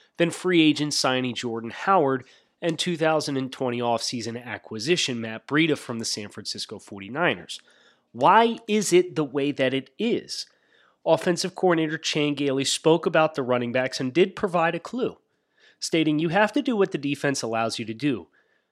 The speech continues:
Matt Breida played well yesterday and continues to do some good things.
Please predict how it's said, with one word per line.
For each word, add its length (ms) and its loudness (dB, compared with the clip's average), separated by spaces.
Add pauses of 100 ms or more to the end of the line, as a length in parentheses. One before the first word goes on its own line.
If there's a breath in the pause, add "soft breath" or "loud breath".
(140)
Matt 300 2
Breida 280 2
played 260 -2
well 180 2
yesterday 500 2
and 100 -2
continues 500 -6
to 60 -14
do 160 -6
some 240 -6
good 260 -10
things. 420 0